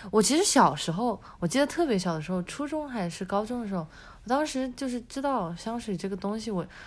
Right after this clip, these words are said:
我当时就设想了一下，如果男生喷香水，我当时其实特别不能接受，我就觉得男生不应该喷香水，就应该就是，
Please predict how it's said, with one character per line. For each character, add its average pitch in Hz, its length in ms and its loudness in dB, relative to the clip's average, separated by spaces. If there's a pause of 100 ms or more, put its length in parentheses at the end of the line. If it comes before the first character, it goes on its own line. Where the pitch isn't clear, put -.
(200)
我 180 100 -2
当 240 180 2
时 269 140 -4
就 254 140 0
设 320 280 0
想 175 240 -2
了 147 120 -8
一 151 40 -6
下， 170 140 -4
如 175 100 -2
果 185 120 -2
男 151 200 -2
生 185 140 -2
喷 196 180 -4
香 190 200 -4
水， - 160 -12 (400)
我 - 60 -4
当 277 140 2
时 294 140 -4
其 226 260 -2
实 254 120 -2
特 262 180 -8
别 220 100 -2
不 202 140 -8
能 190 180 0
接 208 220 -2
受， 226 260 -6 (360)
我 185 80 -4
就 240 160 -4
觉 214 180 -2
得 208 240 -2 (400)
男 180 160 2
生 269 160 -2
不 285 100 -4
应 226 140 0
该 190 140 2
喷 185 240 0
香 175 200 0
水， 175 140 0
就 190 160 -2
应 190 80 0
该 202 280 0
就 190 180 -4
是， 175 260 -6